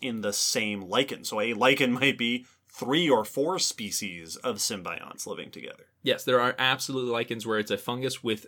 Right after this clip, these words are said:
Speaker 2: algae and cyanobacteria
Speaker 1: Mm-hmm.
Speaker 2: that has both, both photosynthesizing for it. So you could have <laughs> an amalgam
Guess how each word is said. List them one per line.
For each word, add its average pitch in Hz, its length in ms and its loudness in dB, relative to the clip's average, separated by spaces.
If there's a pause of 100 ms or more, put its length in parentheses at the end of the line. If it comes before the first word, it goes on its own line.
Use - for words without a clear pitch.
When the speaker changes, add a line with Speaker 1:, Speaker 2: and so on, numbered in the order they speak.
(100)
Speaker 2:
algae 120 440 2 (120)
and 127 240 2
cyanobacteria 110 760 -4 (240)
Speaker 1:
Mm-hmm. 113 160 -4
Speaker 2:
that 110 140 2
has 113 320 0
both, 107 500 -4 (340)
both 123 280 4
photosynthesizing 107 960 0
for - 220 -6
it. - 100 -20 (340)
So 101 380 4 (300)
you 135 240 2
could 151 140 6
have 131 260 4
<laughs> - 40 -20
an 131 380 4
amalgam 123 800 2